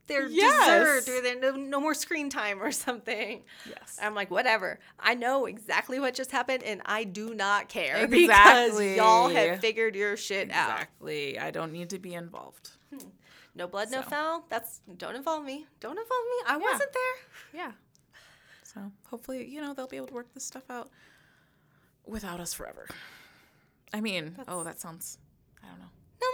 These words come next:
Speaker 1: that's the goal, though.
Speaker 2: Okay, yes.
Speaker 1: To, like, raise
Speaker 2: I don't
Speaker 1: independent, self-sufficient
Speaker 2: <laughs> Yeah.
Speaker 1: children.
Speaker 2: Yeah.
Speaker 1: Eventually.
Speaker 2: Eventually.
Speaker 1: That is the
Speaker 2: Yes.
Speaker 1: goal. Long-term.
Speaker 2: <laughs>
Speaker 1: Long-term goal.
Speaker 2: Yes.
Speaker 1: So,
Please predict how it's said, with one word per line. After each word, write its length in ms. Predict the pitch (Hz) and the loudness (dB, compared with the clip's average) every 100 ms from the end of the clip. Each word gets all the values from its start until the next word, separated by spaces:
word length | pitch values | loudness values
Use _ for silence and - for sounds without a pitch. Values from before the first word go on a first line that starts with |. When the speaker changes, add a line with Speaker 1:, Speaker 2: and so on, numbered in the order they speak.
| 539 | -2
Speaker 1:
that's 140 | 523 | -2
the 80 | 440 | -6
goal, 280 | 254 175 165 | -4 -6 -6
though. 220 | 165 226 | -2 0
Speaker 2:
Okay, 320 | 269 190 180 - | 0 -4 -6 -4
yes. 200 | 202 - | -4 -2
Speaker 1:
To, 60 | |
like, 240 | 392 370 - | -2 -4 -2
raise 260 | 349 339 | -4 -2
Speaker 2:
I 60 | 294 | -4
don't 80 | 269 | 0
Speaker 1:
independent, 520 | 220 226 233 269 262 | 2 2 0 -2 -2
self-sufficient 640 | - 262 - 277 240 - 392 | -4 -4 -4 -4 0 4 4
Speaker 2:
<laughs> 0 | |
Yeah. 40 | |
Speaker 1:
children. 460 | - 196 190 185 190 247 - - - - | 4 2 0 -6 -8 -12 -16 -20 -16 -6
Speaker 2:
Yeah. 500 | 339 349 214 233 220 - _ - | -2 2 2 0 -4 -14 _ -6
Speaker 1:
Eventually. 720 | 294 302 302 196 277 214 - _ _ _ _ _ _ - | -2 -2 -2 -4 -4 -8 -12 _ _ _ _ _ _ -20
Speaker 2:
Eventually. 520 | 196 180 - - 196 _ _ _ _ _ | -20 -20 -20 -20 -20 _ _ _ _ _
Speaker 1:
That 100 | 247 | -12
is 100 | 262 | -10
the 80 | 294 | -8
Speaker 2:
Yes. 60 | |
Speaker 1:
goal. 300 | 254 196 202 - _ _ | -4 -4 -6 -12 _ _
Long-term. 420 | 254 254 254 277 285 330 - | -4 -2 0 2 4 4 0
Speaker 2:
<laughs> 220 | 254 254 | -2 0
Speaker 1:
Long-term 460 | 240 247 277 254 | 0 0 -6 -6
goal. 260 | 220 190 208 - - - _ _ | -2 -2 -2 -10 -20 -20 _ _
Speaker 2:
Yes. 840 | 392 392 415 403 381 359 - 220 - | -16 -10 -6 -4 -6 -10 -14 -14 -10
Speaker 1:
So, 400 | 180 175 170 | -8 -8 -8